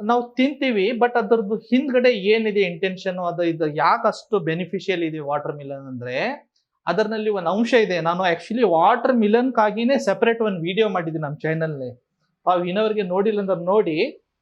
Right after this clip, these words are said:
But ಇವಾಗ ಒಂದು ಬೇಸಿಕ್ ಹೇಳ್ತೀನಿ, ವಾಟರ್ ಮೆಲನ್‌ನಲ್ಲಿ ಒಂದು ಅಂಶ ಇರುತ್ತೆ ಸಿಟ್ರುಲಿನ್ ಅಂತ.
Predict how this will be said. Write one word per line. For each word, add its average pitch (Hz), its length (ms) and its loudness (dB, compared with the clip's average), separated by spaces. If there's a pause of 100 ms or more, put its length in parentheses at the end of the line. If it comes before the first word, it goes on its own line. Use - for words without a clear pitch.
But 208 200 0
ಇವಾಗ 262 200 4 (520)
ಒಂದು 180 260 -2
ಬೇಸಿಕ್ 254 380 2
ಹೇಳ್ತೀನಿ, 214 340 -4
ವಾಟರ್ 226 420 2
ಮೆಲನ್‌ನಲ್ಲಿ 226 560 -4
ಒಂದು 208 140 -4
ಅಂಶ 226 340 -4
ಇರುತ್ತೆ 190 300 -2
ಸಿಟ್ರುಲಿನ್ 214 920 0
ಅಂತ. 165 260 -6